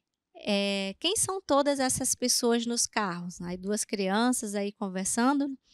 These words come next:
elas estão indo para o trabalho. Trabalho? É. Elas iam para a escola como nós. Então, as crianças estavam esperando a condução pra ir pra escola, né? E viram adultos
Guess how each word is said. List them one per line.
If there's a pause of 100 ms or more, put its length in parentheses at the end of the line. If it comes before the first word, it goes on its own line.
(600)
elas
estão
indo
para
o
trabalho. (460)
Trabalho? (480)
É. (580)
Elas
iam
para
a
escola
como
nós.
Então,
as
crianças
estavam
esperando
a
condução
pra
ir
pra
escola,
né?
E
viram
adultos